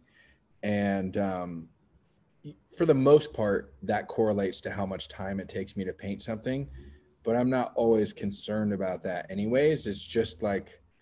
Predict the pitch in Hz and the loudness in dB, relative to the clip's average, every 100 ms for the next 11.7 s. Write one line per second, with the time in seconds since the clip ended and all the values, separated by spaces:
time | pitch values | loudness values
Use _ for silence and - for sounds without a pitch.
0 | _ _ _ _ _ _ _ _ _ _ | _ _ _ _ _ _ _ _ _ _
1 | 101 117 117 95 110 107 110 113 113 101 | -2 2 2 2 4 4 2 2 2 0
2 | 110 101 98 92 - 98 95 95 90 92 | 0 2 2 0 -2 -2 -2 -2 -2 -2
3 | 90 80 60 - - 101 101 117 107 101 | -2 -2 -8 -12 -6 -6 -2 2 4 2
4 | 120 123 117 110 113 107 104 98 92 - | 2 2 2 2 2 4 2 2 -2 0
5 | 110 104 147 143 131 107 107 95 - - | 0 0 2 2 2 2 2 0 -2 -14
6 | - - - 110 101 101 85 85 - 87 | -18 -12 0 2 2 0 -4 -6 -6 -2
7 | 80 80 - - - 113 - 110 104 107 | -2 -4 -12 -20 -2 0 2 0 0 -2
8 | 98 95 92 92 - 85 - 80 78 73 | -2 -2 -6 -8 -8 -12 -6 -6 -6 -8
9 | 101 - 92 85 - 85 87 - 82 80 | -12 -6 -6 -6 -12 -10 -10 -10 -12 -12
10 | - _ _ _ - 107 110 127 143 135 | -16 _ _ _ -8 -4 2 4 4 4
11 | 127 120 107 101 87 82 | 4 4 6 4 2 0